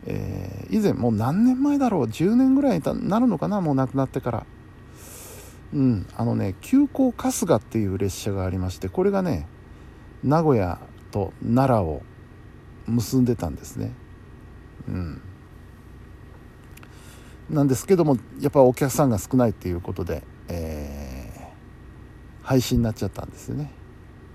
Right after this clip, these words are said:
うん。で、今は亀山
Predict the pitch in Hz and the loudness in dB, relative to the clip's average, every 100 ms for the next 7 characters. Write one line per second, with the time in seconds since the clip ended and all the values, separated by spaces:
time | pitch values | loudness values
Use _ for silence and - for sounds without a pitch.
0 | - - - - - - - - - - | -20 -16 -16 -16 -20 -20 -20 -20 -20 -20
1 | - - - 165 - 214 175 110 127 - | -20 -20 -4 -2 2 4 6 6 4 2
2 | - - - - - - 180 208 220 147 | -8 -20 -20 -20 -16 -4 2 4 4 4
3 | 101 85 | 0 -2